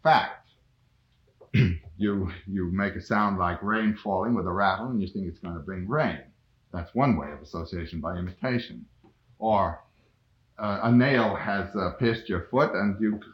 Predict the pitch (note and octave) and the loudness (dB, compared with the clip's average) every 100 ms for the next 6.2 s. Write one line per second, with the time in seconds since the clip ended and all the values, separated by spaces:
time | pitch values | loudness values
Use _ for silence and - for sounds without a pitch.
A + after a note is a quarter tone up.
0 | - C3+ A#2+ G#2+ G#2+ D3 A2+ F2 G#2 G2+ | -2 2 4 4 4 4 4 2 0 0
1 | G2+ F#2+ - A#2 A2 - A2 G#2+ A2 C3+ | 0 -2 -2 -4 -2 0 0 2 2 4
2 | D3+ E3+ F3+ G#3 - A2 G2 F#2+ F#2+ G2 | 4 4 2 -2 -2 -2 -2 -2 -4 -6
3 | - A#2+ G2 G#2+ G2+ F#2+ F#2 - F2 E2 | -6 -8 -2 -2 -2 -4 -6 -6 -8 -8
4 | D#2+ D#2 D#2 - - F2+ F2 F2 C#3 B2 | -10 -10 -10 -10 -8 -8 -8 -8 -4 -4
5 | - C#2 C#2 F#2+ F#2 D#2 D#2 - D3+ - | -4 -10 -10 -8 -8 -10 -14 -4 -2 -2
6 | - - | -8 -20